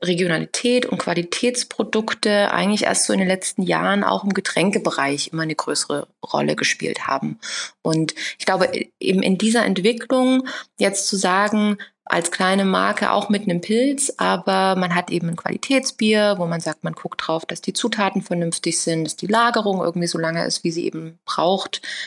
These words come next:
äh, damit das Bier irgendwie vernünftig, äh, reifen kann.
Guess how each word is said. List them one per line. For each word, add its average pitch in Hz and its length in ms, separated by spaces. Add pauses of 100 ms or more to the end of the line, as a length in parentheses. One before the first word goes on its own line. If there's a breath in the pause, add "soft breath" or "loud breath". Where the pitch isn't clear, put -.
(140 loud breath)
äh, 180 200
damit 180 280
das 180 140
Bier 180 180
irgendwie 175 240
vernünftig, - 1000
äh, 180 60 (360)
reifen 180 480
kann. 220 480